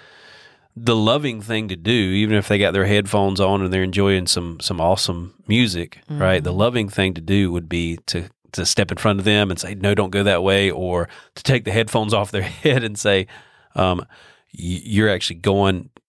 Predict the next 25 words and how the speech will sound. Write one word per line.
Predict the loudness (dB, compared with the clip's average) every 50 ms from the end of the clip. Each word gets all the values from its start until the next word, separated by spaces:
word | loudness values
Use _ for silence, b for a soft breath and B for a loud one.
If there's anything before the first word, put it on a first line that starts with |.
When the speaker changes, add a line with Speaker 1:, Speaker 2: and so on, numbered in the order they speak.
| -6
Speaker 1:
down | -2 0 2 2
a | 2
way | 2 2 2
of | 2 2
destruction." | 0 -2 -2 0 2 0 0 0 -2 -4 -6 -6 -10 _ B B B
Speaker 2:
Yeah. | -4 -4 -4 -2 0
Speaker 1:
Now, | 0 0 0 -2 _ _ _ _ _ _ _ _ -10
of | -10 -4
course, | 0 2 4 4 4 2 -2 -4 -4
in | -2 0
that | 2 2 2 2
situation | 0 0 0 2 2 4 4 4 2 0 0 -2 -4
and | -4 -2 -2 -2 -4 -2
in | 0 0 0
the | 0 0
situation | -2 -2 0 0 0 0 0 -2 -4 -4
we're | -2
dealing | 0 0 0 0 -2
with, | -2 -4 -4 -6 -8 _ _ -8
it's | -4 0 0
up | 0 0 -2 -4
to | -2
them | 0 0 0 0 -2
to | -6 -8
respond. | -4 -2 -2 0 2 2 0 0 -2 -4 -10 -18